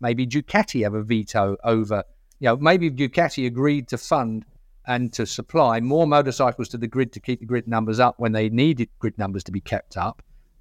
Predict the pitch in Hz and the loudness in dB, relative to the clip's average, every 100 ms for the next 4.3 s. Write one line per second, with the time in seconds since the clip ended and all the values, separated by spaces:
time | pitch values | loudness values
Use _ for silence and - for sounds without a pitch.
0 | - 127 120 131 120 135 135 - 127 117 | -6 -4 2 4 4 2 0 0 -2 -2
1 | 117 147 123 123 - 120 143 147 - 139 | -2 0 -2 -4 -4 -2 2 0 0 -2
2 | 131 123 127 143 113 110 - 123 117 135 | 0 -2 0 0 2 -2 -2 -4 2 4
3 | 135 127 127 127 131 127 120 123 120 - | 4 0 0 2 2 2 -2 -4 -4 -2
4 | 139 127 | 0 0